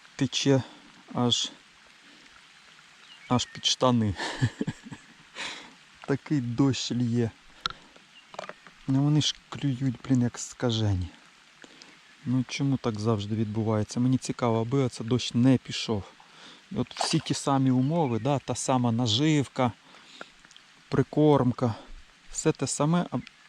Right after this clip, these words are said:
щоб не було дощу. Цікаво, карась би так само клював. Я сьогодні так хотів поекспериментувати різними наживками,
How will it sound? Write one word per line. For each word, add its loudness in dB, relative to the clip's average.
щоб -2
не 6
було 2
дощу. -4
Цікаво, -2
карась -2
би -2
так -8
само -2
клював. -4
Я 0
сьогодні -2
так -4
хотів -4
поекспериментувати 2
різними 2
наживками, 2